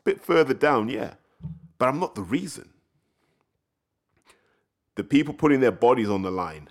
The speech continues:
wrists, elbows, shoulders, the people putting their time on the line to invest in the fighter, they're the people who deserve the credit. So I understand what Tunde means when he says, "We were a rudderless ship." Not necessarily.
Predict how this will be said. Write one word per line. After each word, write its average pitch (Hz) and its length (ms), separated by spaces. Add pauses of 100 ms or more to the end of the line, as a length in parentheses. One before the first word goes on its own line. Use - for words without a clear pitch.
(140)
wrists, 101 720
elbows, 110 440
shoulders, 104 680 (400)
the - 60
people 139 200
putting 135 260
their 110 120
time 123 500
on 98 140
the 87 60
line 82 260 (880)
to - 100
invest 95 600
in 104 100
the 92 80
fighter, 110 400
they're 117 200
the - 120
people - 480
who 98 120
deserve 87 360
the - 60
credit. - 340 (1400)
So 123 420 (240)
I 127 140
understand 143 340
what 135 160
Tunde 127 340
means 143 220
when 107 140
he 101 80
says, 104 340 (100)
"We 110 160
were 107 180
a 98 60
rudderless 101 440
ship." - 400 (320)
Not - 200
necessarily. 143 680